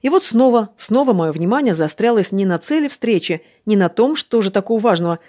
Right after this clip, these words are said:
собрались поведать нам курцы, если Клементина даже сняла всех с занятий. Я все время думала в одном направлении. Отношения, мужчины, замужество.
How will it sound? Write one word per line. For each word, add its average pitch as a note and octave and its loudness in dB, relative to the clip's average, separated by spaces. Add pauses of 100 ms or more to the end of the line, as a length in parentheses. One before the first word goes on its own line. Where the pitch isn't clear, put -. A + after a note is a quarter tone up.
(140)
собрались G3+ 0
поведать G3 0
нам G3+ 0
курцы, F3 -2 (320)
если G3 0
Клементина G3+ 0
даже E3+ 0
сняла F#3+ -2
всех E3 -6
с D#3+ -4
занятий. F3 -2 (240)
Я - -14
все - -6
время F#3 0
думала A3+ 0
в A3 0
одном A#3 -2
направлении. A#3 -2 (240)
Отношения, B3+ -2
мужчины, G#3+ -2
замужество. D#3 -8